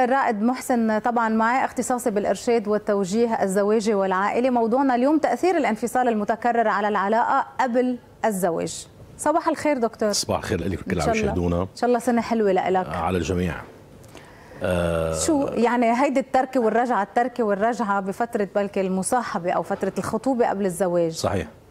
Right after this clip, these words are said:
Speaker 1: شو بصير؟
Speaker 2: بالضبط. آه، هي حسب شو سببها. هلا يمكن حدا يكون عم نترك ونرجع، نترك ونرجع كرمال حدا من الأهل، يمكن الأهل على الميلين، يمكن الأهل من جهة وحدة.
Speaker 1: مم.
Speaker 2: آه، هيدي ما عم نحكي عنها نحن، لأنه هي بيكون حدا،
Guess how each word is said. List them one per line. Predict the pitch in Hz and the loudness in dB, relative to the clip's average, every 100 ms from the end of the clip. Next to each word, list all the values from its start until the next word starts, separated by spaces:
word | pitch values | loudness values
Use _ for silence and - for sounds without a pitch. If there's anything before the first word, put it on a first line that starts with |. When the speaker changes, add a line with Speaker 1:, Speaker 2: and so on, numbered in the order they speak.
| - | -14
Speaker 1:
شو | - 254 | -2 -2
بصير؟ | - 175 160 - | 0 -4 -4 -2
Speaker 2:
بالضبط. | 104 95 - - - - - - | 0 0 -4 -20 -20 -20 -20 -14
آه، | - 117 - | -2 0 2
هي | 151 | 2
حسب | 139 147 135 | 0 -2 -4
شو | - | -4
سببها. | - 98 71 - - | -2 0 -2 -10 -10
هلا | 87 87 | -6 -6
يمكن | - - | -6 -6
حدا | 107 98 | 0 -2
يكون | - 117 117 - - - | 0 0 0 -6 -20 -18
عم | - 98 104 | -6 0 2
نترك | 139 139 110 | 2 0 0
ونرجع، | 123 120 110 | 0 0 0
نترك | 120 113 127 | 0 -2 -2
ونرجع | 135 123 123 | -2 0 -2
كرمال | - 120 135 | -2 -2 -2
حدا | - 131 | -2 -2
من | 113 | 0
الأهل، | 113 - 107 110 113 - - - - - - - | 0 0 0 -2 -6 -16 -20 -20 -20 -20 -18 -6
يمكن | 107 - | -4 0
الأهل | 98 101 95 | 0 0 0
على | 101 | 0
الميلين، | 95 98 95 107 - - - | 0 0 0 -2 -8 -20 -6
يمكن | 101 110 | -2 0
الأهل | 101 101 98 | 0 0 0
من | 92 | 0
جهة | 87 101 | 0 0
وحدة. | 92 95 82 80 - - - - - - - | 0 -2 -4 -10 -14 -20 -20 -20 -20 -20 -14
Speaker 1:
مم. | 214 95 | -6 -2
Speaker 2:
آه، | 95 92 95 - - | 0 -2 -4 -8 -6
هيدي | 117 143 135 | -2 0 2
ما | 131 | 2
عم | 127 | 0
نحكي | 113 - | -2 -2
عنها | 87 78 | -4 -4
نحن، | - 73 - | -8 -14 -10
لأنه | 101 110 | -4 0
هي | 117 | 0
بيكون | 104 107 95 | 0 -2 -4
حدا، | 117 107 | 0 0